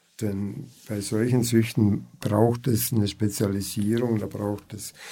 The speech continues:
das kann man nicht einfach so in, ganz allgemein mit anderen Dingen zusammen machen. Das geht nicht. Da braucht es auch ein äußeres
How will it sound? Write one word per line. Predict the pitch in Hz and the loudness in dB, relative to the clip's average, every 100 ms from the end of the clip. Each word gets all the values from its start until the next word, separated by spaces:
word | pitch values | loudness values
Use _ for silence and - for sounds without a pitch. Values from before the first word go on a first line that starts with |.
| - - - | -18 -18 -8
das | 110 - | -6 -6
kann | 110 123 | -2 0
man | 120 | 2
nicht | 110 104 113 | 2 0 -4
einfach | 110 120 117 110 | -2 -4 -6 -6
so | - 104 101 101 | -4 -4 -2 -2
in, | 101 101 98 98 98 147 165 170 180 - - _ 110 107 - | -4 -4 -4 -6 -6 -10 -14 -18 -20 -20 -20 _ -8 -8 -6
ganz | 110 107 | -6 -6
allgemein | - 110 113 117 98 92 98 95 | -4 -4 0 0 -2 -4 -6 -6
mit | 92 - | -8 -10
anderen | 104 104 98 92 | -6 -6 -6 -10
Dingen | 95 92 101 | -12 -8 -10
zusammen | 101 98 - 95 92 87 87 _ | -8 -12 -12 -12 -12 -12 -18 _
machen. | 101 92 85 110 - | -12 -10 -10 -14 -16
Das | - | -16
geht | - 98 - | -12 -12 -12
nicht. | - - _ _ - - - - - _ _ _ | -16 -16 _ _ -20 -20 -20 -20 -20 _ _ _
Da | 92 85 87 - | -14 -14 -16 -12
braucht | 107 107 120 123 | -8 -6 -6 -8
es | 120 | -6
auch | 117 107 | -4 -2
ein | 110 110 | 0 -2
äußeres | 104 104 117 107 90 80 - - | 0 -2 0 -4 -6 -8 -12 -14